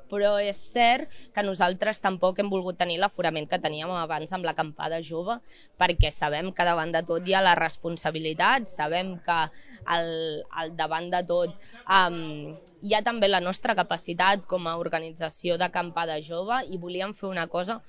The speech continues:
molt, molt, molt segura, i que el públic que vingués,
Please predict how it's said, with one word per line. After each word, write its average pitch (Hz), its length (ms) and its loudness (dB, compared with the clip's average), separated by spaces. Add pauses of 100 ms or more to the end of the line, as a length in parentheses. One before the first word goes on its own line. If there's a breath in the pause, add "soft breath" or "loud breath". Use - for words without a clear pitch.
(220 soft breath)
molt, 202 260 4
molt, 190 240 0
molt 185 300 -2
segura, 180 540 0 (400 loud breath)
i 208 260 -10
que 196 220 6 (260)
el 170 180 0
públic 190 380 -2
que 185 160 4
vingués, 180 560 0